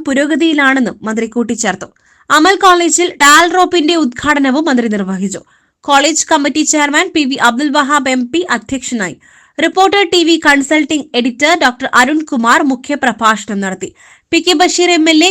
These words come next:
കാലിക്കറ്റ് യൂണിവേഴ്സിറ്റി സെനറ്റ് അംഗവും അമൽ കോളേജ് മാനേജറുമായ പി വി അലി മുബാറക്, പ്രിൻസിപ്പൽ ഡോക്ടർ കെ പി മുഹമ്മദ് ബഷീർ, ഹൈദരാബാദ് ഐ സി എസ് എസ് ആർ എസ് ആർ സി ഹോണററി ഡയറക്ടർ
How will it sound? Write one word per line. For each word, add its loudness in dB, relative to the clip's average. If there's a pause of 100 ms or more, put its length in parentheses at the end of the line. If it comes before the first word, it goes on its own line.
(120)
കാലിക്കറ്റ് 0
യൂണിവേഴ്സിറ്റി -4 (380)
സെനറ്റ് 2
അംഗവും -2 (140)
അമൽ 0
കോളേജ് 0
മാനേജറുമായ 0 (140)
പി -2
വി -2 (120)
അലി 0
മുബാറക്, 0 (380)
പ്രിൻസിപ്പൽ 2
ഡോക്ടർ -2 (100)
കെ 0
പി 0 (100)
മുഹമ്മദ് -2
ബഷീർ, -4 (380)
ഹൈദരാബാദ് 2 (200)
ഐ -2 (160)
സി 2 (160)
എസ് -6
എസ് -12 (160)
ആർ 4 (480)
എസ് -2
ആർ 2 (120)
സി -4 (420)
ഹോണററി 2
ഡയറക്ടർ 2